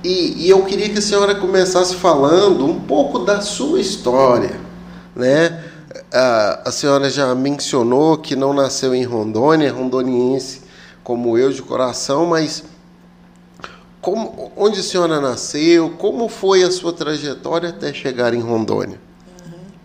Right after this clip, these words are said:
Speaker 2: Eu vou ter que resumir um pouquinho, que a história é longa, mas eu quero, <laughs> mas aqui, como eu fiz tantas coisas, então, eu nasci em São Paulo, pais, mãe de Lins, uma cidade do interior,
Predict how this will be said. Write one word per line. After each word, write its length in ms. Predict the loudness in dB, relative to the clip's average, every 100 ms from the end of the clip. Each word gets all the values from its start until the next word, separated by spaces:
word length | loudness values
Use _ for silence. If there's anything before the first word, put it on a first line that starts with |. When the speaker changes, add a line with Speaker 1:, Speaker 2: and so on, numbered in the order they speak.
| -20 -20 -20 -20 -20 -20
Speaker 2:
Eu 60 | -14
vou 80 | -12
ter 160 | -10
que 120 | -8 -8
resumir 420 | -6 -8 -8 -6
um 80 | -6
pouquinho, 440 | -6 -6 -6 -4
que 100 | -4
a 40 |
história 340 | -4 -4 -4 -2
é 40 |
longa, 420 | 0 -2 -4 -4 -4
mas 160 | -2
eu 80 | -4
quero, 300 | -2 -2 -2 -8 -16 -20
<laughs> 240 | -20 -14
mas 240 | -8 -4 -4
aqui, 320 | -4 -4 -6
como 180 | -6 -8
eu 60 |
fiz 200 | -6 -10
tantas 500 | -6 -4 -2 -2 -4
coisas, 580 | -4 -2 -2 -4 -8 -12 -16 -20 -20 -20 -6
então, 160 | -2
eu 80 | 0
nasci 300 | 0 0 0
em 60 | 0
São 240 | -2 -2
Paulo, 680 | -4 -4 -4 -4 -2 -2 -2 -6 -18 -20 -20 -20 -20 -20 -6
pais, 880 | -2 0 0 -2 -2 -4 -6 -8 -12 -18 -20 -20 -20 -20 -20 -20 -20 -20 -20 -12
mãe 400 | -4 0 2 2
de 140 | 0
Lins, 960 | -2 0 0 2 0 0 -2 -4 -8 -12 -18 -20 -20 -20 -20 -20 -20 -20 -20 -18
uma 100 | -14
cidade 340 | -8 -6 -4
do 100 | -4
interior, 680 | -4 -4 -6 -4 -4 -6